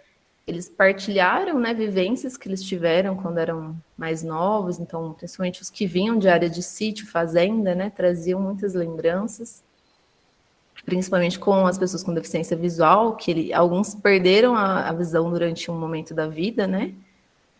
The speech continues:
Eles lembram de ter visto tatu, ter visto serpente, e guardavam ainda essas recordações. E depois a gente foi pra uma visita, né, pra visita na área de cerrado, e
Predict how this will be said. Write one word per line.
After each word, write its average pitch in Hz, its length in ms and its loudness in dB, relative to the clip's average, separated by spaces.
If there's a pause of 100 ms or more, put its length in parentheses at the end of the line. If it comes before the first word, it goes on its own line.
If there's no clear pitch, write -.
(120)
Eles 190 200 -2
lembram 214 360 4
de 170 140 -4
ter 185 100 -2
visto 170 280 -4
tatu, 196 520 2
ter 180 140 0
visto 170 220 -4
serpente, 196 1160 2 (600)
e 196 80 -10
guardavam 247 720 4
ainda 233 360 0
essas 233 200 -6
recordações. 240 1120 -4 (240)
E 185 220 -4
depois 226 340 4
a 240 60 0
gente 254 160 0
foi 262 140 4
pra 262 100 -6
uma 269 140 4
visita, 330 520 2
né, 359 280 -2
pra 226 100 -2
visita 214 380 -2
na 220 100 0
área 226 160 2
de 233 80 -12
cerrado, 208 720 2
e 190 340 -4